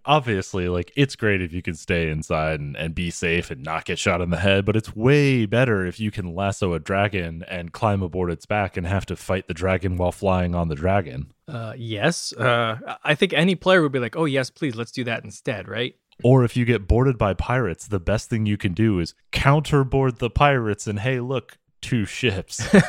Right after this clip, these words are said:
Speaker 2: <laughs> Done. So if you have an open airship that's, you know, a,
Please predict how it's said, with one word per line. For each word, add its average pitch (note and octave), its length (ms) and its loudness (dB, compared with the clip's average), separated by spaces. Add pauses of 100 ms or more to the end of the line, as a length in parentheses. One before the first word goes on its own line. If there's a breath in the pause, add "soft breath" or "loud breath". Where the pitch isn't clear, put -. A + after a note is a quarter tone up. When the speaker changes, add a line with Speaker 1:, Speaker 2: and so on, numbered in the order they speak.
(180)
Speaker 2:
<laughs> F#3 480 0
Done. B2 380 -2 (760 loud breath)
So E3+ 160 6
if D#3 100 6
you A3+ 120 4
have G3+ 100 2
an D#3+ 160 -2
open E3 420 2
airship B2+ 640 -4
that's, - 340 -6
you D3 120 -4
know, A2 260 0
a, G#2+ 240 0